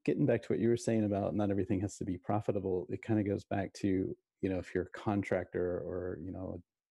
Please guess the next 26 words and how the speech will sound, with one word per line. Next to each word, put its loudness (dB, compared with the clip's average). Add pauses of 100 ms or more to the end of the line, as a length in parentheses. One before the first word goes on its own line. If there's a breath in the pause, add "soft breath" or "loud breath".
(180)
a, -4
a -2
developer 0
that's, -10 (880 soft breath)
and -6
we'll, -2
we'll 0
talk -2
about -6
this -4
later, 0
but -6
billing 2
by -2
the -4
hour, -2
not 2
every 0
minute 0
that -2
you -4
spend -4
working -4
needs -2
to -6
be -4